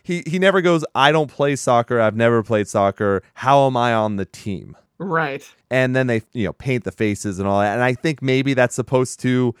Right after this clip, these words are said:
Speaker 1: make it harder for people to tell if that's actually Sebastian or not. I don't know.
Speaker 2: Um, one thing that shocked me, now I'm not super familiar, but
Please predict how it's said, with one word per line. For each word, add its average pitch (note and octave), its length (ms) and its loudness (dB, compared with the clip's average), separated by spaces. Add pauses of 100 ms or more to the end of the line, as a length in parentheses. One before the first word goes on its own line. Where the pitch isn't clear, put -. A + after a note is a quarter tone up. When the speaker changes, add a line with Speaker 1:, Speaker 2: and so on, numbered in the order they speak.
Speaker 1:
make C3 240 0
it A#2+ 100 2
harder B2+ 420 2
for A#2+ 140 -8
people A#2+ 300 -4
to A2 80 0
tell A#2+ 320 2
if A2 60 -4
that's G#2 180 0
actually G#2+ 440 0
Sebastian A#2+ 640 -2
or B2+ 80 -2
not. B2+ 320 2
I G2+ 80 0
don't F2+ 160 -6
know. A1 160 -18 (280)
Speaker 2:
Um, A3+ 300 0
one E4+ 240 -6
thing G#4+ 140 0
that A3+ 100 -2
shocked A#3+ 380 -4
me, E3 260 -10
now F#3+ 420 -2
I'm F#3+ 220 -6
not A3+ 240 -2
super - 420 -14
familiar, B3 560 -4
but E3+ 440 -2